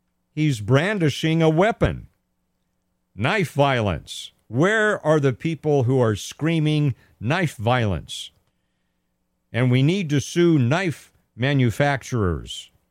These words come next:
when this occurs. When knives are used to intimidate people or stab people, the knife manufacturers must be held responsible and they should be sued.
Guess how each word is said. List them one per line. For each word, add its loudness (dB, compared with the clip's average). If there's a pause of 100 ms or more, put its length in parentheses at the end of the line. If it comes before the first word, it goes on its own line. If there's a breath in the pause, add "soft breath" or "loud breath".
(400)
when 0
this 0
occurs. 0
When 0
knives 0
are 0
used 0
to -2
intimidate -2
people -4
or 0
stab -4
people, -2 (300 soft breath)
the -2
knife -2
manufacturers -2
must -2
be 2
held 0 (380 soft breath)
responsible 0
and 2
they 2
should -4
be 0
sued. -2